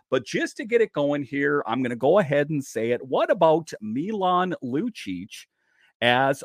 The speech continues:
a Washington Capital? I know that this is crazy, and I normally wouldn't even entertain a thought like this. Uh, just to be, uh, you know, absolutely transparent, I do a lot of reading when I do this show, a lot of different articles on the Capitals, blog posts, videos, that kind of thing.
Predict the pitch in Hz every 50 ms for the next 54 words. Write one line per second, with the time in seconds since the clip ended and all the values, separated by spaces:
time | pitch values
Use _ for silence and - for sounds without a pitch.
0 | - - 131 123 113 107 101 101 107 117 135 - - 151 143 135 127 - 139 131
1 | 123 110 - - 110 104 110 - - 98 90 87 - - 135 202 320 339 330 311
2 | 285 247 233 214 - 196 196 196 - 170 156 - - - - 127 135 139 143 -
3 | 143 139 147 - 143 131 135 127 139 151 156 196 220 269 320 311 285 254 220 156
4 | 139 165 180 170 - - - 160 170 147 139 139 - 143 156 175 175 160 165 -
5 | - - 135 139 143 143 - 117 113 - 110 117 113 107 - 101 92 95 _ -
6 | 90 90 92 - - - _ _ - - - - - - - 95 90 - - 247
7 | 294 262 - - 202 165 190 190 175 156 - - 127 123 131 117 95 120 120 117
8 | - 123 143 147 - - 151 160 156 156 139 - - - 120 127 139 139 - -
9 | 110 101 101 104 110 - - 123 120 - 208 277 320 - 190 180 160 151 156 147
10 | 120 113 110 117 113 101 98 98 98 95 92 95 90 104 101 95 95 95 - -
11 | 104 92 - 113 123 151 170 156 139 156 - 147 139 131 - 131 131 135 131 -
12 | 131 117 - 107 101 95 101 - 165 160 151 - - 160 156 147 147 151 - 147
13 | - 135 143 143 143 143 139 - 147 147 151 156 147 - 120 131 151 151 147 151
14 | 147 147 - - 123 127 131 - - 127 131 127 - - 117 113 113 113 113